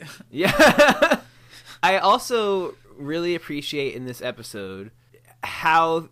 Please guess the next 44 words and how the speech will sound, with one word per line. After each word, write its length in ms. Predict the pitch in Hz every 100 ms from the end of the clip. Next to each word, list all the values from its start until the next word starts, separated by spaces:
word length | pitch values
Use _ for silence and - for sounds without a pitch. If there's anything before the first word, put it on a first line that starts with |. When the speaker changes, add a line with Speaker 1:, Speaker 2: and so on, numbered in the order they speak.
| _
Speaker 2:
this 280 | 123 139 -
kind 240 | 151 131
of, 40 | 127
and 80 | 139
we'll 80 | 147
talk 220 | 185 170
about 180 | 156 135
it 80 |
more 180 | 127 123
later, 300 | 120 117 110
my 140 | 107 101
thoughts 280 | 107 101
on 120 | 104 98
Speaker 1:
Mm-hmm. 100 | 113
Speaker 2:
it, 20 |
but 260 | 107 98 - _ _ _
how 240 | - 147
Troy 420 | 151 - 135 139 151 _ _ -
is 200 | 151 147
kind 300 | - 151 156
of 160 | 151 147 _ _
experiencing 760 | 151 151 - 156 160 165 180 170
all 160 | 165 165
of 80 |
this 440 | 165 170 175 - - _
and 100 | 131 127
Speaker 1:
Mm-hmm. 180 | -
Speaker 2:
why 240 | 120 123 127
he 140 | 131
kinda 180 | 135 127
does 160 | 127 127
some 140 | 131
things 280 | 123 123 123
that 100 | 120
he 120 | 127
does 220 | 123 127 131
in 60 |
this 140 | 127 131
episode, 520 | 127 - 135 135 131
I 120 | 123
kinda 260 | 120 127 127
thought 280 | 131 127 120
were 120 | 120
really 460 | 123 120 120 123